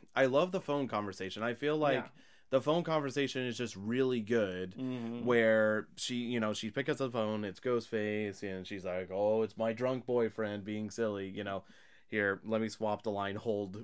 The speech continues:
Speaker 1: <laughs> you know. It's like,
Speaker 2: Mm-hmm.
Speaker 1: "Yeah, it's my drunk boyfriend," and then swaps the line. He's like, "I'm not dead,"
Speaker 2: <laughs>
Speaker 1: you know, doing that. And so then, uh, she hangs up,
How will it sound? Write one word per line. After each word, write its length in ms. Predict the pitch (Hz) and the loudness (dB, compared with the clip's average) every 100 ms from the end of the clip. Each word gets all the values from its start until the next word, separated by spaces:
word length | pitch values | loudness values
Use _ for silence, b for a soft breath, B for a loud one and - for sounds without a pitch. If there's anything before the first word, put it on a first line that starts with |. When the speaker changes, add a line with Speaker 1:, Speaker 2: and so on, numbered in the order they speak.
| 160 | -6
Speaker 1:
<laughs> 80 | - | -2
you 120 | 127 | 0
know. 340 | 98 95 98 120 | 0 -2 -2 -4
It's 160 | 98 | 0
like, 120 | 104 117 | -2 -2
Speaker 2:
Mm-hmm. 140 | 107 | -2
Speaker 1:
"Yeah, 160 | 101 98 | -2 -2
it's 120 | - | -2
my 140 | 110 | -2
drunk 240 | 98 107 95 | 0 -2 0
boyfriend," 600 | 101 95 - 92 95 95 | -2 -2 -2 -4 -4 -8
and 180 | 92 90 | -8 -6
then 120 | 90 | -8
swaps 320 | - 101 98 | -4 -4 -4
the 60 | 101 | -4
line. 400 | 101 92 95 95 b b b | -4 -4 -6 -8 b b b
He's 260 | 85 82 85 | -14 -14 -10
like, 320 | 82 80 - - - | -10 -10 -14 -16 -14
"I'm 320 | - - 80 | -12 -10 -10
not 220 | 82 82 - | -10 -14 -8
dead," 480 | - - - - - 139 | -6 -6 -10 -14 -12 -8
Speaker 2:
<laughs> 480 | 123 - - 85 | -2 0 2 2
Speaker 1:
you 140 | - 107 | 4 4
know, 340 | 104 101 104 156 - 127 | 4 2 0 -6 -14 -8
doing 360 | 127 127 123 113 | -2 0 0 0
that. 440 | 110 107 107 104 - B B B - | 2 2 2 0 -6 B B B -2
And 220 | 113 110 | 0 0
so 140 | 113 | 0
then, 560 | 110 113 110 107 107 101 | 2 2 2 0 -2 -6
uh, 520 | 92 95 95 95 92 - b b b b - - - - | -4 -2 -2 -4 -6 -10 b b b b -20 -20 -20 -10
she 240 | - 113 | -2 0
hangs 320 | 113 117 107 | 2 0 2
up, 580 | 107 104 101 101 101 | 4 6 4 2 0